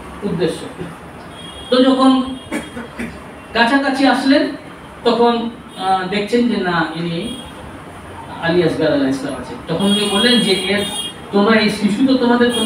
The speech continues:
আমি যদি তোমাদের কাছে দোষী বলে মনে হয় তোমাদের দৃষ্টিতে, বাচ্চা তো কিছু দোষ করেনি, তোমরা এক ফোঁটা পানি দিয়ে যাও।" তারা চুপচাপ আছে। বলেন যে, "যদি তোমাদের ভয় হয় যে আমার সামনে আসতে,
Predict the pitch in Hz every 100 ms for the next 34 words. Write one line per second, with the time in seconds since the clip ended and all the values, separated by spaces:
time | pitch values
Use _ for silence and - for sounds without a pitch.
0 | 180 202 269 269 - 262 240 240 240 233
1 | 226 220 214 226 214 214 202 285 302 254
2 | 233 220 202 175 165 160 160 139 135 -
3 | - - - 240 240 302 277 269 269 226
4 | 214 - 190 160 143 131 - - - 214
5 | 220 214 196 190 - 202 151 175 175 165
6 | 156 151 - - - - - - - -
7 | - - 202 - - - - - - 160
8 | 208 233 240 233 226 226 233 233 233 208
9 | 165 208 208 214 262 311 - - - -
10 | - - 160 190 202 208 - 190 202 214
11 | 214 - 269 294